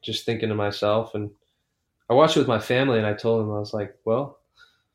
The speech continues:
one day I'm gonna try that. I'm pretty sure I'm gonna love it."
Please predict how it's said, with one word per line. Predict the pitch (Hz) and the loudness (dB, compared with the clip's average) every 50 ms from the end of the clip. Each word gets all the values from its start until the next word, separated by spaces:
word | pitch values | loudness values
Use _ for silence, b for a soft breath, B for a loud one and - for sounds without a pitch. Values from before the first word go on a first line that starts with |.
| _ _ - | _ _ -2
one | - 135 151 | 0 2 4
day | 170 175 | 4 4
I'm | 170 | 4
gonna | 160 147 120 | 4 2 0
try | - - 147 143 139 | 0 2 2 4 4
that. | 127 131 139 120 - - | 4 2 2 0 0 -2
I'm | 117 113 110 113 - _ _ _ _ _ _ - | -4 -6 -8 -10 -12 _ _ _ _ _ _ -20
pretty | - - - - 147 139 127 | -18 -12 -8 -6 -4 -2 -2
sure | 120 - 131 | -2 -2 -2
I'm | 123 117 | -2 -2
gonna | 107 101 | -2 -2
love | 101 104 110 110 104 | -2 0 0 0 -2
it." | 98 92 - | -2 -6 -8